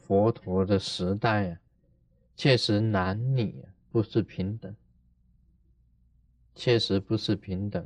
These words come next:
的。我们从历史上这样子看来，男女本身啊，很多都是不平等。事实上是这样啊，不是我讲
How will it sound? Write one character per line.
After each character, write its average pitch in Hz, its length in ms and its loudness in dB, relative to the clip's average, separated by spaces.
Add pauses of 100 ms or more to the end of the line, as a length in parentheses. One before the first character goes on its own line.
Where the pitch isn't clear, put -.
(120)
的。 - 60 -20 (840)
我 107 160 4
们 107 220 4
从 120 340 0
历 139 220 4
史 98 300 -4
上 110 340 -2
这 120 100 0
样 110 160 0
子 92 140 -6
看 104 380 -4
来， 85 280 -10
男 98 380 -2
女 98 220 -2
本 110 240 -6
身 98 360 -4
啊， 90 140 -6 (580)
很 95 540 0
多 113 260 2
都 113 200 0
是 104 160 -4
不 104 180 -4
平 92 340 -6
等。 85 160 -10 (1000)
事 123 240 0
实 107 180 2
上 113 300 0
是 110 100 0
这 107 220 0
样 107 160 2
啊， 92 160 0
不 - 160 -2
是 117 200 0
我 98 320 2
讲 92 240 -6